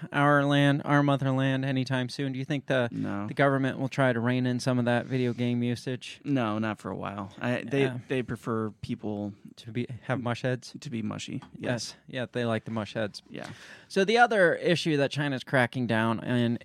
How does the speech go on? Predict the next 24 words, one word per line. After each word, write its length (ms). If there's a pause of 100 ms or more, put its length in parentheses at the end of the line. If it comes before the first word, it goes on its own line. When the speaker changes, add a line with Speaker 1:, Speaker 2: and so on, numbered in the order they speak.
Speaker 1:
is 400 (1500)
cracking 340
down 220
on 100
showbiz 840
for 240
polluting 640
society 680
and 180
youth. 500 (600)
And 200
the 300
interesting 880 (160)
part 320
of 180
this 360 (120)
is 580 (680)
one 180
of 100
the 100
things 340
they're 100
cracking 580
down 440